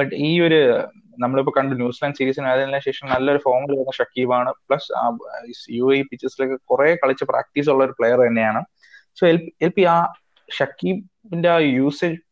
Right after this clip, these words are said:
വളരെ കീ ആയിരിക്കും അല്ലേ? ആ ഒരു ഈ season അവരെ ആ സെക്കൻഡ് ഹാഫിൽ എങ്ങനെ അവരെ ടേബിളിലെ position എങ്ങനെ determine ചെയ്യുന്നുള്ള കാര്യത്തിൽ.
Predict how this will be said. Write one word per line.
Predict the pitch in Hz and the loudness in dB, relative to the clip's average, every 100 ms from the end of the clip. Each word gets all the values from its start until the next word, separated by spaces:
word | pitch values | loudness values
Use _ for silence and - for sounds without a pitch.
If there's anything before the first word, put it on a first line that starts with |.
| _ - | _ -6
വളരെ | 123 139 156 151 | -2 0 0 -2
കീ | 151 139 | 0 2
ആയിരിക്കും | 113 110 | 2 0
അല്ലേ? | 113 117 | -2 -2
ആ | 113 113 | 0 0
ഒരു | 113 117 117 - | 0 0 -2 -4
ഈ | 120 | -8
season | - 127 123 120 | -6 -8 -4 0
അവരെ | 120 123 | 2 0
ആ | |
സെക്കൻഡ് | 120 117 127 | -2 -2 0
ഹാഫിൽ | 123 127 120 _ _ _ | 0 0 -6 _ _ _
എങ്ങനെ | 123 127 | -6 -2
അവരെ | 127 127 127 123 120 - _ - | 2 4 4 2 -2 -6 _ -4
ടേബിളിലെ | 131 131 131 131 | -2 0 0 0
position | 131 127 139 123 | -2 -4 -6 -6
എങ്ങനെ | 131 127 | -6 -6
determine | 120 127 127 123 | -8 -8 -8 -4
ചെയ്യുന്നുള്ള | 123 123 117 | -2 0 0
കാര്യത്തിൽ. | 113 110 - | 0 0 -6